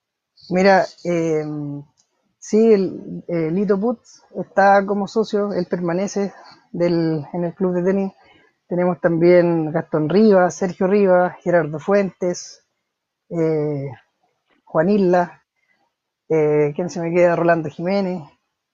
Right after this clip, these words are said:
Y hay varias, varias personas que, que vienen de, del tenis de la pla-, del, de la Plaza de Armas, que afortunadamente y para bien del, de nuestro tenis traigenino, eh, es bueno que ellos sigan con nosotros. Es muy bueno.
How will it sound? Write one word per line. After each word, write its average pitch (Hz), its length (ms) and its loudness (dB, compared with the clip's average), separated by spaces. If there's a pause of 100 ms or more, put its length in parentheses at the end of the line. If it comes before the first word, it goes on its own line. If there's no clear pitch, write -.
Y 170 100 -6
hay 170 280 0
varias, 196 360 2
varias 202 240 2
personas 226 400 -4
que, 196 400 0 (400)
que 175 120 0
vienen 220 360 4
de, 202 420 4
del 175 320 -4
tenis 208 280 -2
de 196 80 -2
la 185 100 0
pla-, 208 200 2
del, 175 460 -4 (160)
de 160 80 -6
la 165 80 -4
Plaza 180 260 -2
de 180 80 2
Armas, 151 260 -2 (340)
que 165 340 -4 (460)
afortunadamente 196 1040 2
y 180 100 -4
para 170 260 -2
bien 208 300 0
del, 190 360 -2
de 180 100 -2
nuestro 196 300 -2
tenis 208 240 -2
traigenino, 214 640 -2 (520)
eh, 156 580 2
es 175 160 0
bueno 214 300 4
que 220 120 4
ellos 214 180 2
sigan 214 260 -2
con 214 140 -2
nosotros. 196 380 -4 (480)
Es 170 80 -12
muy 185 220 -4
bueno. 202 440 0